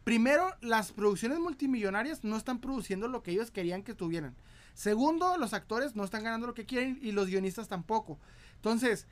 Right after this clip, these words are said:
tiene que haber una total revolución extrema para que Hollywood pueda seguir existiendo y en esto nos va a afectar a las historias. Entonces, o dos sopas, o a-, sacan mejor, esto, esto ayuda a la calidad de las historias que estamos viendo, siendo más específicos a la hora de elegir,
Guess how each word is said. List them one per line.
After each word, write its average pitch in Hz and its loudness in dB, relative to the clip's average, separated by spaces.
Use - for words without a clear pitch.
tiene 262 4
que 349 -2
haber 320 2
una 320 0
total 233 0
revolución 254 -2
extrema 240 -4
para 220 0
que 165 -10
Hollywood 233 -2
pueda 220 0
seguir 220 -2
existiendo 233 -4
y 190 -2
en 190 4
esto 208 -6
nos 220 -4
va 196 0
a 185 -2
afectar 202 -6
a 202 -2
las 202 -4
historias. 202 -6
Entonces, 226 4
o 208 8
dos 320 10
sopas, 196 4
o 202 8
a-, 226 10
sacan 277 4
mejor, 240 2
esto, 208 0
esto 226 4
ayuda 311 6
a 311 4
la 285 0
calidad 196 2
de 247 0
las 285 0
historias 208 2
que 226 -8
estamos 202 -2
viendo, 220 0
siendo 220 4
más 240 4
específicos 226 -4
a 208 0
la 180 2
hora 208 2
de 214 0
elegir, 208 -2